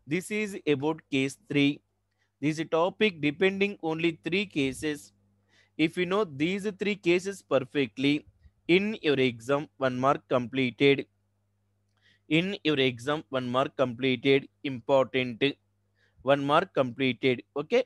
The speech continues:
one mark completed, Amma. Yes, please, all of listen. Just, just, just one minute, close your notes, Nana.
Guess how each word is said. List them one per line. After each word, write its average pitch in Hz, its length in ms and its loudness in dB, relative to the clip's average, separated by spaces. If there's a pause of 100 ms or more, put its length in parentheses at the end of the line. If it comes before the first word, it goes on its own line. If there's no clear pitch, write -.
(160)
one 127 180 -4
mark 151 200 -2
completed, 120 520 -2
Amma. 98 220 -6
Yes, 135 280 -4
please, 127 280 -4
all 135 160 0
of 139 80 -4 (120)
listen. 123 220 -4 (920)
Just, 135 260 -4
just, 151 320 0
just 165 220 0
one 143 240 0
minute, 151 300 -2
close 151 300 -2
your 139 140 -2
notes, 127 300 -8
Nana. 135 220 -2